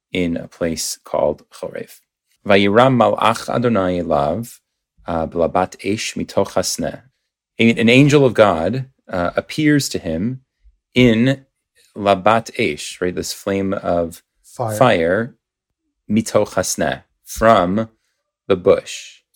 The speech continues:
Speaker 2: From inside the bush, from the middle of the bush. Does that remind you of anything in the tree of life, of anything? Where was the tree of life?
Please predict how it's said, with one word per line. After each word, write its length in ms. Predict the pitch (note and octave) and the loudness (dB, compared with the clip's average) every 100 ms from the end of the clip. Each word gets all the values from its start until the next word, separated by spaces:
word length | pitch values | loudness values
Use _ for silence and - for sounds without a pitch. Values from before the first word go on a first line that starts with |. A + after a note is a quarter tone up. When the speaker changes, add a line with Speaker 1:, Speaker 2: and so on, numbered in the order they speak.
| _ _ | _ _
Speaker 2:
From 220 | - C3 G3 | -6 -6 -6
inside 600 | D3+ D#3 - C3 B2+ A#2+ | -6 -6 -6 -4 -2 -2
the 80 | A2+ | -6
bush, 340 | A#2 A2 - - _ _ | -6 -6 -8 -20 _ _
from 160 | A2+ A#2 | -10 -8
the 60 | |
middle 460 | A#2+ B2 C3+ C#3 C#3+ | -6 -2 2 2 2
of 180 | B2+ G2+ | -2 -10
the 80 | A2 | -8
bush. 540 | A#2 A#2 - - - _ _ _ _ _ _ _ _ - | -6 -8 -12 -20 -20 _ _ _ _ _ _ _ _ -4
Does 100 | G#3+ | -4
that 60 | |
remind 360 | B3+ G3 E3+ E3 | -2 0 0 2
you 60 | E3 | 0
of 100 | D#3 | 0
anything 560 | D3+ C#3 - D3+ D3+ | -4 -6 -8 -8 -8
in 220 | D#3 B2+ A#2 | -10 -10 -10
the 80 | |
tree 240 | B2 - B2+ | -10 -6 -6
of 100 | B2 | -2
life, 420 | B2 D3 D#3 _ G#3+ | -2 -4 -8 _ -18
of 120 | C#3+ | -10
anything? 500 | D3 D3 - F#3+ G3 _ _ _ _ _ - | -10 -10 -12 -14 -14 _ _ _ _ _ -2
Where 160 | E3 | 0
was 160 | G#3 G3+ | 0 -4
the 60 | |
tree 180 | F#3 F#3+ | -6 -4
of 80 | E3 | -2
life? 280 | E3 D3+ C3+ | -4 -8 -12